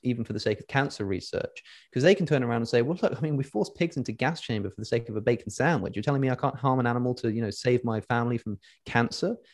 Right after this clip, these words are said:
It would sound ridiculous, right? So until we are on board, uh, and we live in a world that's normalized the idea that animals are not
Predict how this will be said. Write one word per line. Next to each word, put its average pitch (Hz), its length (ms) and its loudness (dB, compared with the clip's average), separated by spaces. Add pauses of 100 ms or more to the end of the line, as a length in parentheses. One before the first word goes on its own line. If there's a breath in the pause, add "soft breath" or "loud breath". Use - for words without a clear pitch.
(100)
It 139 60 4
would 143 140 4
sound 165 280 4
ridiculous, - 680 0
right? 107 200 2
So 131 100 0
until 160 540 4
we 127 440 2
are 117 140 2
on 123 260 2
board, 113 520 2 (460)
uh, 113 160 6
and 117 140 4
we 117 80 6
live 127 160 6
in 120 80 4
a 113 40 2
world 110 280 4
that's - 160 -4
normalized 123 640 6
the 110 100 2
idea 107 300 2
that 104 180 0
animals 123 480 2
are 110 300 2 (280 loud breath)
not 147 320 6